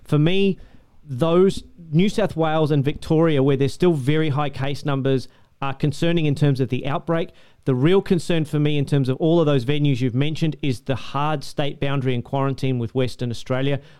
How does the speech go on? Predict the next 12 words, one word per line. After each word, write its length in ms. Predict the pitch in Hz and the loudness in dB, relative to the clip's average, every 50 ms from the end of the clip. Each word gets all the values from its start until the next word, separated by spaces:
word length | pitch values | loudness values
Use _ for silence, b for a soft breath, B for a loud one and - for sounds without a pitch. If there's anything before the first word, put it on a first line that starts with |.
| B B | B B
Western 380 | 131 147 160 151 - 175 160 151 | 0 0 0 0 -2 -2 -2 -2
Australia 340 | 110 - 147 143 143 143 | -2 -2 -2 -2 0 0
have 100 | 135 120 | 0 0
taken 280 | - - 123 127 131 127 | -2 -4 -4 -4 -4 -4
a 40 | 117 | -4
very 240 | 110 131 139 143 139 | -2 0 0 0 -2
hard 300 | 113 113 135 139 135 123 | -2 -4 -4 -4 -4 -2
line 240 | 131 127 127 127 | -2 -2 -2 -4
stance 360 | 127 - - 135 131 135 - 131 | -6 -6 -4 -4 -4 -4 -4 -4
around 260 | 127 127 123 120 123 | -2 -2 -2 -2 -2
managing 400 | 127 131 139 135 123 127 127 117 | -2 -2 -2 -2 -2 -4 -6 -6
covid, 460 | - - 135 135 139 135 156 165 160 | -4 -2 0 0 2 2 0 -2 -2